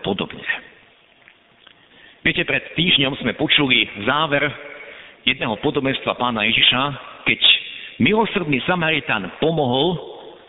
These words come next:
a pán Ježiš tomu zákonníkovi na záver hovorí: "Choď a rob podobne." A ja viem, že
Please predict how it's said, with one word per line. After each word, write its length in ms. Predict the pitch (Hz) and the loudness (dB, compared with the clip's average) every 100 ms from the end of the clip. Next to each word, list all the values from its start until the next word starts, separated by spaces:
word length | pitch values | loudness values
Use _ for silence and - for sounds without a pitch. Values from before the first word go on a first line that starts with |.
| - - - - _ | -20 -20 -20 -20 _
a 80 | - | -2
pán 240 | 131 165 | -2 0
Ježiš 240 | 160 - | 2 2
tomu 160 | - 123 | 2 0
zákonníkovi 720 | 101 131 165 160 135 127 107 | 0 -2 0 0 0 2 0
na 160 | 104 127 | 0 0
záver 240 | 120 101 87 | -2 -2 -2
hovorí: 480 | 104 117 113 101 92 - - - | 0 2 2 2 -2 -8 -20 -18
"Choď 400 | - - 165 - - - - - - _ _ - - _ _ _ _ - | -4 -4 0 -2 -4 -16 -20 -20 -20 _ _ -20 -20 _ _ _ _ -6
a 80 | 87 | -4
rob 160 | 90 90 - | -4 -6 -4
podobne." 400 | 73 - - - - - - - _ _ _ _ _ - _ _ - - | -2 -2 -4 -4 -4 -8 -20 -20 _ _ _ _ _ -20 _ _ -6 -2
A 40 | 156 | 2
ja 80 | 160 | 2
viem, 200 | 156 226 | 2 2
že 80 | 220 | 4